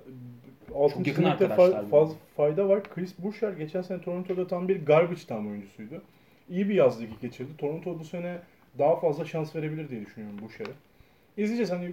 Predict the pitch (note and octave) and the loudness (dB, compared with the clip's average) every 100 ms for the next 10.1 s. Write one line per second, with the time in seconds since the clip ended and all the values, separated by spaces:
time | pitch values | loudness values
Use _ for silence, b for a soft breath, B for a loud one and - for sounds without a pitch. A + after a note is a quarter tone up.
0 | - - G3 G3 G3 F#3 F3 D#3+ F#3+ F3+ | -10 -2 -2 2 2 2 -12 -6 -4 -4
1 | F#3+ F#3+ - E3 F3+ F#3+ F#3 F3+ F#3+ F#3 | -2 -4 -4 -4 -2 -2 -2 -2 -4 -4
2 | - G3 G#3 A3 G3+ F3 F#3+ F#3+ F#3 F#3+ | -4 -2 0 -2 -4 -4 -6 -4 -2 -2
3 | G3 F3 E3 F3+ C3+ D#3 - b b b | -2 -4 -2 -4 -4 -6 -12 b b b
4 | b - B2 B2 D#3 D3+ C#3 - A#2 - | b -8 -6 -4 -6 -4 -6 -6 -14 -16
5 | _ B2 A2 - A#2 C#3 D#3+ - _ - | _ -12 -12 -10 -8 -4 -6 -8 _ -20
6 | C3+ D3 - F3 F3 - D#3 E3 E3 D#3 | -16 -14 -4 -4 -4 -6 -4 -2 0 0
7 | D#3 D3 F3 D#3 D#3 D#3 D#3 D#3 F3+ F3+ | 0 0 -2 -2 -2 -2 -6 -8 -2 -2
8 | F3 F3 - D#3+ E3+ E3+ D#3 D3+ E3+ D#3+ | -2 -6 -6 -4 0 0 0 -2 -2 -8
9 | E3+ E3 E3+ - _ - D#3 - D#3 C3 | -4 0 0 -4 _ -2 -2 0 -2 -2
10 | B2+ | -8